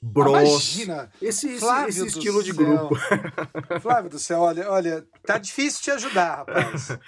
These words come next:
Speaker 1: <laughs> E ela briga com a gente aqui, Madeira, que a gente nunca indicou dentre as séries Game of Thrones. Ela critica a gente, que segundo ela, é a melhor série do mundo.
Speaker 2: Game of Thrones, Ju,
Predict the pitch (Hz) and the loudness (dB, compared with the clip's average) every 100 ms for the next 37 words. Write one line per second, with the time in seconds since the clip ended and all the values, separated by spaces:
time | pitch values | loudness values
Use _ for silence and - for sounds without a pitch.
0 | - - 160 170 196 208 139 202 208 202 | -20 -16 0 0 2 0 0 0 0 0
1 | 180 135 131 147 143 127 160 175 160 143 | 0 -2 -2 -4 -2 -4 -4 -4 -2 0
2 | 131 127 156 135 156 - 151 143 202 208 | 0 0 -2 -2 -6 -4 0 0 0 0
3 | 165 120 - 165 180 156 131 131 127 160 | 0 0 -2 -4 -2 -2 -4 -4 0 0
4 | 131 143 151 139 110 - 131 156 117 - | 2 -2 0 -2 -2 -2 0 0 -2 -8
5 | - 101 156 190 196 185 185 - - 160 | -14 2 2 4 0 -2 -4 -8 -4 0
6 | 190 143 92 - - - _ _ _ _ | 0 0 -6 -12 -16 -18 _ _ _ _
7 | _ 110 135 151 214 - 185 233 185 160 | _ -6 -4 -4 -6 -6 -4 -2 -4 -6
8 | - 135 135 135 131 160 185 151 - 165 | -8 -6 -2 0 0 0 2 0 0 -2
9 | 160 185 165 151 123 - _ _ _ _ | -2 0 0 0 -2 -10 _ _ _ _
10 | _ _ _ - - 139 202 294 202 - | _ _ _ -20 -18 -4 0 2 0 -2
11 | - 170 160 139 120 120 160 139 117 | 2 4 4 2 -4 0 4 4 0